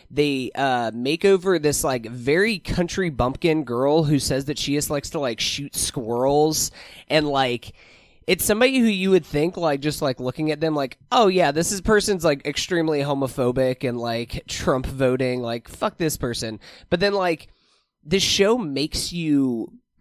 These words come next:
kind of fall in love with the people, and 'cause this show is, like, about helping them discover their own inner beauty. And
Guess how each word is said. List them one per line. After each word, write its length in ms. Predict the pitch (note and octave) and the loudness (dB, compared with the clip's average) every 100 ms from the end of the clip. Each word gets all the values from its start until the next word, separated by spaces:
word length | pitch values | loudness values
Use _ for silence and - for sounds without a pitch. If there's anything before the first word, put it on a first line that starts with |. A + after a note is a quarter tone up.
| - | -12
kind 280 | - D3+ | -4 -2
of 100 | D3+ | -2
fall 440 | B2 - C3 C3+ C3 | -4 -2 2 2 0
in 80 | A2+ | -4
love 440 | G#2 A2 B2+ A#2 | -4 -4 -6 -4
with 200 | A#2+ A2+ | -6 -6
the 80 | A2+ | -6
people, 560 | - A2+ C#3 C#3+ D3 | -6 -4 -2 0 0
and 180 | C3 G#2 - - | -2 -6 -10 -4
'cause 220 | D#3 C#3 | -4 -2
this 180 | C3 D#3+ | -2 0
show 240 | - G3+ | 2 2
is, 140 | E3 D3 | 2 2
like, 200 | C3+ B2+ | -2 -2
about 260 | C3+ C3 B2 | -2 0 0
helping 400 | C#3 B2+ C3 A#2+ | -2 0 -2 0
them 180 | C3+ | -2
discover 480 | B2+ A#2+ - A#2+ A2+ | -2 -4 -4 -4 -4
their 200 | A2+ A2 | -6 -6
own 220 | G#2+ A2+ G2 | -4 -4 -4
inner 240 | A2 G2+ | -4 -6
beauty. 500 | G2 B2+ B2+ F#2 F2+ - - - - _ C#3+ | -6 -6 -6 -8 -16 -20 -20 -20 -20 _ 0
And 380 | C#3+ C3 A#2+ | 2 0 -2